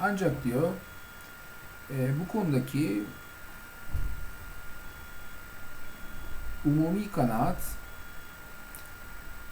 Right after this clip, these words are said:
e,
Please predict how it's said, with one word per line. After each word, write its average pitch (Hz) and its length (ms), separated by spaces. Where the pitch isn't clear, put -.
e, 127 140